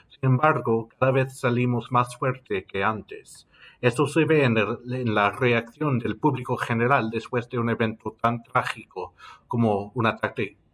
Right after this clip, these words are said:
un ataque terrorista. Muestra que no podemos gu-,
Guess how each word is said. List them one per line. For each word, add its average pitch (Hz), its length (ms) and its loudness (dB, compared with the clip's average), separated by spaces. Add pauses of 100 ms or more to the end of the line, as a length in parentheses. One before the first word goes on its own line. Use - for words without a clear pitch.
(260)
un 123 100 -2
ataque - 500 -6 (160)
terrorista. 104 960 -2 (680)
Muestra 131 580 -2
que 120 120 2
no 127 160 2
podemos 120 720 -2
gu-, 139 240 -2